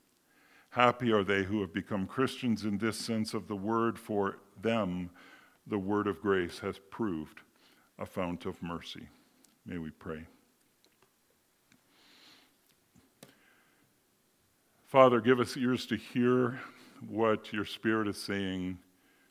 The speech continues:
to the church. And Father, give us minds that understand and hearts that are ready to put into practice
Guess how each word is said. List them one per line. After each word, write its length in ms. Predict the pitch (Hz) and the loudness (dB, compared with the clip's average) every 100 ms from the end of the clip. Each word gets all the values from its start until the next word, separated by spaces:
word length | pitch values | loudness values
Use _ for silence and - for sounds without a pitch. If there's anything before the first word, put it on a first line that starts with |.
| _ | _
to 100 | - | -12
the 120 | 90 | -10
church. 600 | 90 - 80 78 - - - _ _ _ _ _ _ _ _ _ _ _ _ _ _ - | -8 -6 -6 -8 -14 -16 -18 _ _ _ _ _ _ _ _ _ _ _ _ _ _ -8
And 160 | 95 | -4
Father, 380 | - 107 104 101 | 4 6 6 2
give 220 | 98 98 | 0 -2
us 200 | 101 - | -2 -2
minds 540 | 104 104 107 110 104 - | 0 2 4 2 -2 -2
that 140 | 98 | -2
understand 840 | 98 92 87 - 120 117 117 110 | -2 -2 -6 -6 -2 0 0 -2
and 140 | 95 82 | -4 -6
hearts 720 | 107 110 110 - - - - _ _ _ _ _ _ _ | -2 -2 -2 -8 -10 -12 -14 _ _ _ _ _ _ _
that 360 | - 104 98 95 - - - | -2 2 2 0 -8 -20 -10
are 120 | 104 | -6
ready 540 | 95 107 113 107 87 82 - _ - | 0 4 4 2 -6 -10 -18 _ -12
to 300 | 113 98 92 | -6 -4 -6
put 220 | - 127 | -4 -2
into 180 | 117 104 | -2 -4
practice 1080 | - 110 107 107 - 104 90 - - - | -6 0 2 0 -4 -10 -10 -12 -14 -16